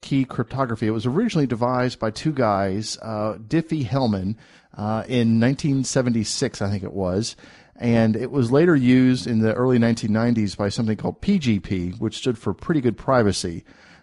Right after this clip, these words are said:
Um, it's not a free piece of software. It was, I think, Windows-based software created by a gentleman named, uh, Phil Zimmerman. And open, open, uh, P G P is an open standard of,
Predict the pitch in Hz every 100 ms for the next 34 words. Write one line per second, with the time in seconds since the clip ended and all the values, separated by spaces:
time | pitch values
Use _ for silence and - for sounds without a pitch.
0 | - 98 101 98 98 - 120 - 131 139
1 | 113 - 160 156 117 107 - 110 98 -
2 | 104 110 98 101 98 101 170 117 120 120
3 | 98 - 104 - 104 98 101 - 123 110
4 | 101 98 110 104 104 104 - 113 101 95
5 | 95 92 - 123 113 95 104 131 95 85
6 | 90 - - _ - _ _ _ 127 123
7 | 113 - 165 254 147 113 - - 170 240
8 | 165 131 120 113 110 - - 196 147 123
9 | - 120 107 107 127 110 113 - 151 135
10 | 113 - - 139 131 107 92 - - 123
11 | 123 113 101 98